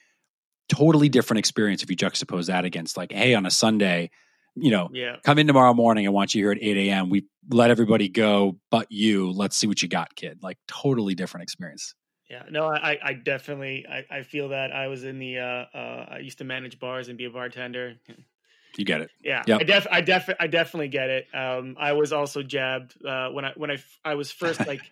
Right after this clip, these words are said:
Speaker 2: it was, uh, I was in a s-, it wasn't really, I was, I was a co-manager, but I was, I was brand new. I was, I've been bartending for about two years, and, you know, he's like, "Listen, Philip, we want you to manage now." And the, the,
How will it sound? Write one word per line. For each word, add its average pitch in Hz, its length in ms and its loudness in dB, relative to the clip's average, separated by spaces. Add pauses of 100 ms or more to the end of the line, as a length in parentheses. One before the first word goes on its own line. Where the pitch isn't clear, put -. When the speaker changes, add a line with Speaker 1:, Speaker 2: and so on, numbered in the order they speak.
(400)
Speaker 2:
it 156 120 -4
was, 139 240 -4
uh, - 20 -4
I 131 300 -4
was 127 100 -10
in 123 120 -10
a - 20 -10
s-, - 220 -16
it - 220 -16
wasn't 151 280 -8
really, 139 240 -10
I 156 60 0
was, 151 200 -4 (100)
I 165 60 0
was 156 80 0
a 147 80 -2
co-manager, 180 800 2
but 151 140 2
I - 20 2
was, 143 260 -2 (300)
I 151 60 -4
was 135 160 -6
brand 139 400 -4
new. 120 200 -4
I 123 40 -6
was, 131 120 -6
I've 151 160 -2
been 156 160 -2
bartending 135 440 -4
for 135 60 -12
about 120 160 -8
two 139 120 -12
years, 131 460 -6
and, 127 240 -12
you 151 80 -8
know, 127 180 -6
he's 127 160 -12
like, 123 140 -10
"Listen, 147 240 -4
Philip, 147 240 -2
we 147 80 -4
want 135 180 -6
you 139 60 -10
to 131 60 -8
manage 131 360 -8
now." 131 320 -6 (560)
And 139 220 -6
the, 135 160 -8
the, 139 200 -2